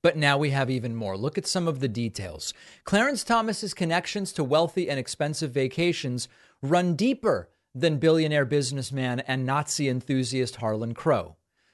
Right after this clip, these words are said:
The New York Times reports that Thomas has milked relationships with the rich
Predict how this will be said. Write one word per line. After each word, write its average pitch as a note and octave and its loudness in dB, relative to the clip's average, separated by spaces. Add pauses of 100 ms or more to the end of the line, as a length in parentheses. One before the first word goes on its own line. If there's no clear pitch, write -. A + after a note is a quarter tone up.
(100)
The D#3 4
New D#3 6
York G3+ 2
Times F#3+ 0
reports D#3+ 2
that - -4
Thomas D#3 -2
has B2+ -4
milked D3+ 0
relationships C3+ -2
with A2+ -2
the A#2 -2
rich C3 -2